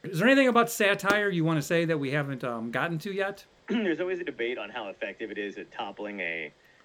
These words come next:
Speaker 2: you know, regime or anything
Speaker 1: Sure.
Speaker 2: like that.
Speaker 1: <laughs>
Speaker 2: You know, I just want, like, one of the things I always, I always think when people have that debate is, like,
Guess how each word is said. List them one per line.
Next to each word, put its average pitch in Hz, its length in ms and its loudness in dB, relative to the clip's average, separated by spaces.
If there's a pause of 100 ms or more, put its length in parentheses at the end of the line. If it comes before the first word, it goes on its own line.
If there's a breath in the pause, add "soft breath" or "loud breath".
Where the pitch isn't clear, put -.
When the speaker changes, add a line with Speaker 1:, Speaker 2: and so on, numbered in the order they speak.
(280 soft breath)
Speaker 2:
you - 80 -6
know, 80 280 -4
regime 170 540 -6
or - 40 -2
anything - 160 0
Speaker 1:
Sure. 151 380 6
Speaker 2:
like 110 200 2
that. 185 220 2
Speaker 1:
<laughs> - 40 -20 (340 loud breath)
Speaker 2:
You 127 80 -4
know, 131 300 -2 (220)
I 117 120 -4
just 147 160 -12
want, 151 140 -8
like, 135 80 -6
one 143 120 -2
of 156 60 -6
the 147 60 -4
things 135 100 -4
I 117 100 0
always, 110 320 -4
I - 40 -8
always 104 180 -8
think 107 180 -10
when 98 100 -10
people 101 240 -6
have 98 160 -4
that 92 180 -4
debate 92 400 -6 (540 soft breath)
is, 180 160 -6
like, 90 280 -2